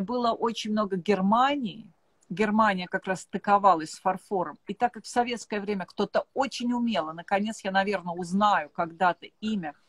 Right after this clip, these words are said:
этого внешторговца, которому пришло в голову безденежные операции с Венгрией, Будапе-, э, с, э, Венгрией, бартер с Венгрией, закрывать херендом.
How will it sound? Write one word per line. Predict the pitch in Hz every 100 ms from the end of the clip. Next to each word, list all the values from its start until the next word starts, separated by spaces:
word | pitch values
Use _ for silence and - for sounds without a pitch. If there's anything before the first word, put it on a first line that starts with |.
| - - -
этого | 190 185 180
внешторговца, | 196 202 - - 285 285 202 - - - - _
которому | 180 208 220 214
пришло | - 226 - 226
в | 190
голову | 196 277 294 202 170
безденежные | 156 202 175 165 254 214 175 - 175
операции | 175 - 202 196 180 - 160
с | -
Венгрией, | 226 302 311 196 170
Будапе-, | 175 190 196 208 170
э, | 180 175 175
с, | - -
э, | 180 170 170 - - _
Венгрией, | 190 214 175 180
бартер | 170 208 185 170
с | 156 -
Венгрией, | 262 269 202 170
закрывать | 165 214 220 226 214 220 -
херендом. | - 185 185 160 147 139 -